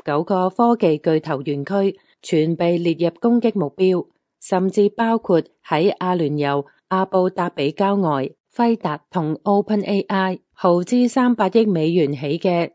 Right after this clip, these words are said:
星際之門A I中心。從呢個角度睇，就唔難理解川普點解再一次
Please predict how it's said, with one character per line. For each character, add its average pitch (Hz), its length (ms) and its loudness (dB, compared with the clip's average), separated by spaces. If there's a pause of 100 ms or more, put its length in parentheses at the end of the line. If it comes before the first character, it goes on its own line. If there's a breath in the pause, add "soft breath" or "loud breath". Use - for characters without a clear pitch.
星 254 320 2
際 196 260 0
之 233 220 2
門 147 240 2 (140)
A 196 180 2
I 185 220 -2
中 185 200 -2
心。 175 360 -2 (420)
從 160 300 0
呢 233 100 4
個 226 140 2
角 196 160 0
度 160 240 -2
睇， 156 360 -2 (280 soft breath)
就 170 120 2
唔 165 120 0
難 147 280 -2
理 147 240 0
解 156 280 0
川 254 320 2
普 190 220 0
點 190 220 0
解 165 240 0
再 170 180 -2
一 202 140 0
次 202 180 -2